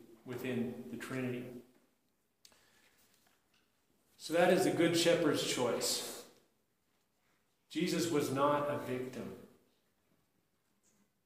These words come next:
He laid down his life intentionally in order to save his sheep. And finally, we have number five, the Good Shepherd's charge. "This charge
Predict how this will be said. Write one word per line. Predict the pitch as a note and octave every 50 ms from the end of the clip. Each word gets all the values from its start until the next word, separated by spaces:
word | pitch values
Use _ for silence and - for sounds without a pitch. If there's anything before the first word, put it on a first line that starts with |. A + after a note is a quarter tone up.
| _ _ _ _ _ _ _ _ _ _ _ _ _ _ _ _ _ _ _ _ _ _ _ _ _ _ _ _ _ _
He | C#3 C#3
laid | C3 C#3 C#3+ D3 D3 D3 C#3
down | C#3 C#3+ C#3 C3+ C3+ C3+ B2+
his | B2 B2+ - B2
life | B2+ B2 A#2+ A#2+ -
intentionally | A#2 A2 - - - - B2 B2 A#2+ - A#2 A2 G#2 F#2+ - - - - - - _ _ _ _ _ _ _ _ _ _ _ _ _ _ _ _ _ _ _ _ _ _ _ _ _ - - _ _ _ _ _ _ _ _ _ _ _
in | A#2+ A#2+
order | A#2+ A#2+ A#2+ A#2
to | - A2+
save | - - A#2+ A#2 A2 G#2
his | A2 A2+ -
sheep. | - - - - - - - - _ _ _ _ _ _ _ _ _ _ _ _ _ _ _ _ _ _ _ _ _ _ _ _ _ _ _ _ _ _ _ _ _ _ _ _ _ _ _ -
And | A#2+
finally, | - D#3+ E3 F3+ F3+ E3 D3 C3+
we | C3 C3+ C3
have | C3+ C#3 C#3 C#3 C3+ C3
number | C3+ C3 C3 C3
five, | C3+ - B2 A2+ A2 A2 A2
the | A#2 A#2
Good | - - D3 D3 -
Shepherd's | - - - C3+ B2+ - A#2+ A#2+ A2 G#2 - -
charge. | - - - B2 A2 G#2 G#2 G#2 - -
"This | - F3 F#3 F3+ F3+ F#3 -
charge | - - D3+ D3+ C#3+ - - - - - -